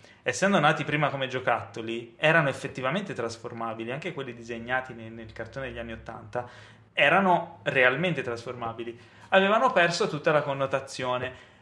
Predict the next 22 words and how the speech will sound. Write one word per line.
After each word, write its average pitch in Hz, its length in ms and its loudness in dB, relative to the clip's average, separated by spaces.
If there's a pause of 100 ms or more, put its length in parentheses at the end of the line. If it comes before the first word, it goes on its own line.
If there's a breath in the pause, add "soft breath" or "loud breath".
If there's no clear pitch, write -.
(320 loud breath)
E 269 320 6
mi 226 160 -2
ha, 160 580 6
eh, 180 40 0
incuriosito 196 560 0
il 208 80 -4
fatto 143 320 -2
che 160 140 -2
per 139 140 -2
la 139 80 4
prima 185 220 0
volta, 123 520 0
in, 113 300 -12
guarda 113 280 -4
caso 131 240 0
la 120 120 -2
regia 120 280 -6
non 123 160 -8
è 131 100 -8
di 120 140 -14
Michael 120 320 -10
Bay, 113 480 -4